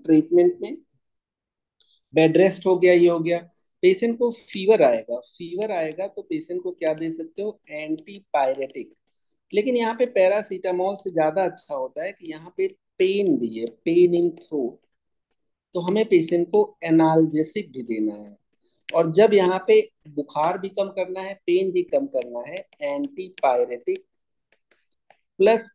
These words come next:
analgesic, तो यहाँ पे हम लोगों को क्या याद आ जाता है? नॉन स्टेरॉयडल एंटी इन्फ्लेमेटरी drug, drug of choice यहाँ पे ibuprofen हो गया,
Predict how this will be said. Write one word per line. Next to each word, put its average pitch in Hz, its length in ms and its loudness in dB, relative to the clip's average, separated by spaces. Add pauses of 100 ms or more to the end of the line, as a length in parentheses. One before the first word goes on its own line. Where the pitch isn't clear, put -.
analgesic, 131 920 -4 (280)
तो 165 80 -4
यहाँ 160 360 -4
पे 180 100 -2
हम 156 160 -4
लोगों 156 260 2
को 180 140 -2
क्या 165 220 2
याद 156 280 2
आ 151 100 2
जाता 143 300 -4
है? 190 180 -12
नॉन 160 480 -2
स्टेरॉयडल 143 680 -4 (100)
एंटी 139 380 -12
इन्फ्लेमेटरी 131 680 -12
drug, 113 280 -14 (720)
drug 180 360 2
of 190 220 2 (120)
choice 165 320 -2
यहाँ 127 380 -8
पे 190 180 -2 (160)
ibuprofen 147 1160 -2
हो 101 120 -8
गया, 104 280 -12